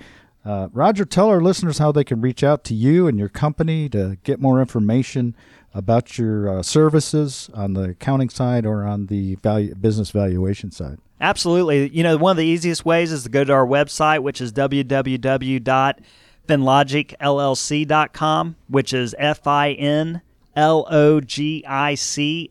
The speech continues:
Speaker 2: L L C dot com. And of course, I'm always accessible, uh, you know, certainly via email at R G A L L I V A N at finlogic L L C dot com. And so I'm, I'm happy to hear from anybody. And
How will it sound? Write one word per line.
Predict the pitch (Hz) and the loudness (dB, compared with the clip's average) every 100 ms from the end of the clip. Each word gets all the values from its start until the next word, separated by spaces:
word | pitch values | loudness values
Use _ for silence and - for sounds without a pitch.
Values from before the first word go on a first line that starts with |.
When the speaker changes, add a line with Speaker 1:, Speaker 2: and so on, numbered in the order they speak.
| _ | _
Speaker 2:
L | 147 147 | -2 0
L | 147 143 | 0 0
C | - - 147 160 151 | -2 -6 -4 -4 -6
dot | - 151 - | -2 -2 -2
com. | - 156 156 165 - - - _ | -2 0 0 -4 -10 -20 -20 _
And | 143 143 139 | 0 2 2
of | - | -2
course, | 160 160 160 | 2 4 4
I'm | 147 156 | 2 4
always | 147 143 139 127 | 4 6 4 0
accessible, | - 147 139 139 127 135 135 | 0 0 0 0 2 4 2
uh, | 117 127 123 117 - - | 2 2 2 -2 -10 -2
you | 143 | 0
know, | 131 | 0
certainly | - 180 160 147 | 2 0 2 -2
via | 127 147 147 131 113 | 0 2 2 2 0
email | 165 175 165 170 170 160 - | -4 -2 2 2 0 -2 -4
at | 123 120 - | -2 -2 -2
R | 143 156 160 | 2 4 4
G | 143 135 151 | 2 -2 0
A | 147 151 151 151 _ _ | 2 2 0 -8 _ _
L | 151 165 | 2 2
L | 151 151 151 156 _ - | 4 4 2 -2 _ -4
I | 135 143 | 0 0
V | 135 151 151 | -2 0 0
A | 147 139 | 0 0
N | 139 151 160 _ _ _ _ _ - | 0 0 -4 _ _ _ _ _ -2
at | 135 151 - - _ _ _ | 0 0 -2 -14 _ _ _
finlogic | 156 143 147 139 143 | 0 2 2 0 -4
L | 127 143 | 0 2
L | 143 | 2
C | 135 151 147 | 0 -2 0
dot | 147 147 | 0 0
com. | - 143 156 113 104 | 0 0 2 0 -4
And | 123 | -6
so | 120 139 | 0 2
I'm, | 135 147 | 4 2
I'm | 135 147 | 0 -2
happy | 135 147 156 | 0 0 -2
to | 131 | -6
hear | 117 151 | -4 -4
from | 139 135 | -2 -2
anybody. | 147 151 143 151 156 | -2 0 2 2 0
And | 120 | -4